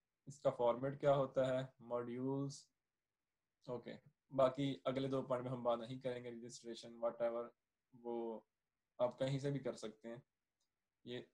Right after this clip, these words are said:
ये तो इस तरह से है कि कोई एजेंट आपको बता रहा हो कि ये हमारे पास करें, ये ऐसे नहीं। तो जिस तरह कि यहाँ भी बताया गया है कि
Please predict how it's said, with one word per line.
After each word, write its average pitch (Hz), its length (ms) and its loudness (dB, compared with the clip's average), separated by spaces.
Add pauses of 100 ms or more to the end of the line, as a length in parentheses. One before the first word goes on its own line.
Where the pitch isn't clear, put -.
ये - 160 -10
तो 131 100 -2
इस 131 120 -4
तरह 127 140 2
से 123 160 -2
है 113 80 0
कि 117 120 -14
कोई 131 140 -2
एजेंट 123 340 -2
आपको 123 320 0
बता 143 200 0
रहा 120 180 4
हो 127 60 0
कि 139 60 0
ये 131 100 0
हमारे 123 400 2
पास 120 320 -2
करें, 117 260 -6
ये 127 100 -2
ऐसे 113 220 -4
नहीं। 110 180 -14 (1000)
तो 147 180 6
जिस 147 180 4
तरह 175 120 8
कि 180 60 6
यहाँ 170 220 6
भी 208 60 4
बताया 160 280 10
गया 151 200 8
है 151 60 8
कि 160 260 4